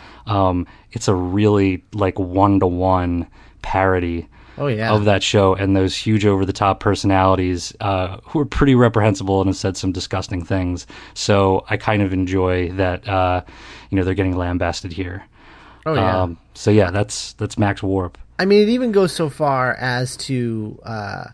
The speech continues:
Speaker 2: making the, the accident that sort of kicks off the story,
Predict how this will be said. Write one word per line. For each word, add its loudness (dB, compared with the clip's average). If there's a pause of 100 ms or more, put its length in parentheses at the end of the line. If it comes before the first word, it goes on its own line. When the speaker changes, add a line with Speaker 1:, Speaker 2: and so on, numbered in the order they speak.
(340)
Speaker 2:
making 0
the, -4
the -4
accident -4
that -10
sort -6
of -8
kicks -8
off -6
the -8
story, -4